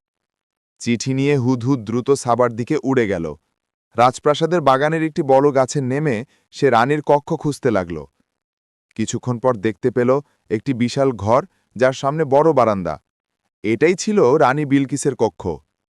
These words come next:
চিঠিটি ঠোঁটে নিয়ে হুদহুদ নিঃশব্দে ঘরে ঢুকে ছাদের একটি স্থাপনার আড়ালে লুকিয়ে থাকল। সেখান থেকে সে তাকিয়ে দেখল, রানী বিছানায় শুয়ে আছেন।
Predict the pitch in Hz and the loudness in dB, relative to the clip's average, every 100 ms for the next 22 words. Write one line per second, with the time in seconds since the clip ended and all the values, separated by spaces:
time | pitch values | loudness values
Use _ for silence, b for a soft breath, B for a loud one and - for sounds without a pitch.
0 | _ _ _ _ _ _ - 117 110 117 | _ _ _ _ _ _ -8 -4 -4 -2
1 | 127 120 113 107 127 127 127 113 120 113 | -4 -2 -2 0 0 -2 -2 -2 -2 -2
2 | 131 113 117 - 123 110 127 98 110 123 | -4 -2 -6 -4 -4 -2 -2 0 -2 -2
3 | 127 123 127 78 _ _ - 120 131 160 | -4 -2 -2 -2 _ _ -8 -2 0 0
4 | 165 - 180 135 131 147 151 143 135 156 | -2 -4 -6 -2 -2 0 2 4 2 0
5 | 165 151 147 113 92 80 80 67 _ _ | 0 0 0 -2 -4 -8 -10 -12 _ _
6 | _ _ _ _ _ - 107 113 110 117 | _ _ _ _ _ -4 -2 -2 -4 -4
7 | 123 131 - 104 - 127 107 110 123 135 | -4 -4 0 0 0 -2 0 -2 0 -2
8 | - _ _ 101 117 139 131 131 147 147 | -4 _ _ 0 0 2 -2 -2 -2 -4
9 | - 135 143 117 - 90 73 | -2 2 4 4 0 -10 -14